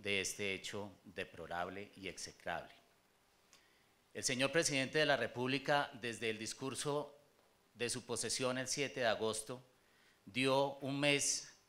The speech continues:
para la evaluación del proceso de paz que venía desarrollando el gobierno anterior con el E L N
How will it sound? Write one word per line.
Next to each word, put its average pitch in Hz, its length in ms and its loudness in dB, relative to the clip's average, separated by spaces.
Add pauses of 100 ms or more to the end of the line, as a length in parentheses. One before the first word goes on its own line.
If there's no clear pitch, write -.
(160)
para 113 320 4
la 101 280 2
evaluación 113 800 0 (500)
del 113 180 0
proceso 110 440 -2
de 123 80 4
paz 110 400 2
que - 160 -6
venía 107 440 0
desarrollando 107 760 -2 (520)
el 107 100 -2
gobierno 107 400 2
anterior 117 720 0
con 101 180 -6
el 98 220 -4
E 120 220 4
L 123 260 2
N 120 340 -6